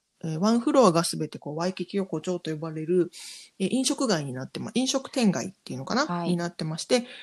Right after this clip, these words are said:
Speaker 1: ラーメン屋さんとか、えー、天ぷら屋さんとか、居酒屋みたいな感じのお店とか、バーとかね。
Speaker 2: うん。
Speaker 1: あの、日本の、日本食にまつわるお店がたくさん入居していた、えー、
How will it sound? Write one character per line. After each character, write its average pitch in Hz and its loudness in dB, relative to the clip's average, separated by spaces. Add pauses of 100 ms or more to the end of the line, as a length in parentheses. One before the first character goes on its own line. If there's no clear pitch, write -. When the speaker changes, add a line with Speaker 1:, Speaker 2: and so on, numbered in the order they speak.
Speaker 1:
ラ 180 -2
ー - 0
メ 170 -2
ン - -2
屋 165 -4
さ 165 -6
ん 160 -6
と 156 -8
か、 202 2 (540)
え 170 -2
ー、 165 -8
天 170 -2
ぷ 156 -6
ら 160 -4
屋 156 -4
さ 151 -6
ん 156 -6
と 151 -10
か、 - 0
居 175 -4
酒 160 -4
屋 160 -4
み 165 -2
た 147 -4
い 120 -6
な 151 -8
感 147 -8
じ - -8
の 151 -6
お 160 -6
店 202 0
と 302 -6
か、 185 2
バ 175 4
ー - -8
と - -6
か - -4
ね。 240 4 (180)
Speaker 2:
う 160 0
ん。 165 0
Speaker 1:
あ 214 -2
の、 202 4
日 220 6
本 240 2
の、 233 2 (120)
日 220 2
本 302 -2
食 311 0
に 285 -2
ま 277 0
つ 285 -4
わ 269 4
る 175 2
お 156 0
店 156 -4
が 156 -8
た 165 -12
く - -16
さ 190 -2
ん 185 2
入 180 0
居 170 -6
し - -6
て 160 -6
い 160 -6
た、 - -8 (460)
え 160 -6
ー、 - -6